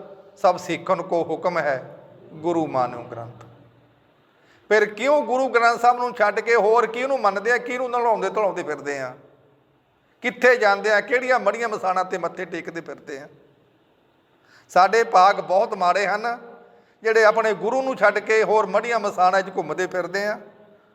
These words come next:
ਹੋਰ ਜਗ੍ਹਾ 'ਤੇ ਚੂਰਮੇ ਚੜ੍ਹਾਉਂਦੇ ਆ, ਦੁੱਧ ਚੜ੍ਹਾਉਂਦੇ ਆ, ਕਦੇ ਕੁਛ ਕਰਦੇ ਆ।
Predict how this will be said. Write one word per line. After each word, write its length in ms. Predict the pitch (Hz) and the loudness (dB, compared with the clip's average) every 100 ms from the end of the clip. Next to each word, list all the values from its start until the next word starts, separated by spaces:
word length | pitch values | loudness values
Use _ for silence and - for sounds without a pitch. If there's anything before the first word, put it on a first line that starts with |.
| _ _ _ _ _ _ 196 | _ _ _ _ _ _ 2
ਹੋਰ 160 | 214 | 4
ਜਗ੍ਹਾ 280 | 208 220 214 | 4 4 4
'ਤੇ 180 | - 170 | 2 -4
ਚੂਰਮੇ 440 | - 202 214 220 | -8 -6 -4 -4
ਚੜ੍ਹਾਉਂਦੇ 480 | 220 226 196 185 196 | -2 0 0 2 0
ਆ, 40 | |
ਦੁੱਧ 300 | 180 208 208 | 0 -2 -4
ਚੜ੍ਹਾਉਂਦੇ 460 | 214 - 208 180 190 | -4 0 2 2 0
ਆ, 60 | 185 | 0
ਕਦੇ 240 | 180 180 | 0 -2
ਕੁਛ 240 | 180 185 | -2 -6
ਕਰਦੇ 380 | - 175 170 175 | 2 2 2 -2
ਆ। 140 | 185 | -4